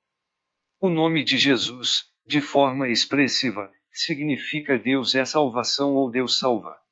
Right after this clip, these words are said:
Cristo significa ungido, o mesmo significado que a palavra hebraica Messias, e é um título daquele profetizado para restaurar Israel e governar sobre todas as nações.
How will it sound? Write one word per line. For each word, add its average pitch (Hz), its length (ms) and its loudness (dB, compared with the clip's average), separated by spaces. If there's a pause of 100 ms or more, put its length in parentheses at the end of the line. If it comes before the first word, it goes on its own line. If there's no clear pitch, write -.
(880)
Cristo 165 480 2
significa 143 800 0
ungido, 135 560 0
o 135 80 -2
mesmo 143 460 -2
significado 123 1000 -2
que - 160 -8
a 123 40 -4
palavra 127 640 -2
hebraica 117 600 -4
Messias, 135 580 -4
e 147 120 -4
é 147 100 0
um 143 100 -2
título 151 560 -2
daquele 123 460 -6
profetizado 120 1000 -4
para 127 280 -2
restaurar 117 720 -2
Israel 120 560 -4
e 123 80 -14
governar 113 560 -4
sobre 127 460 -4
todas 131 440 -4
as 135 200 -4
nações. - 760 -6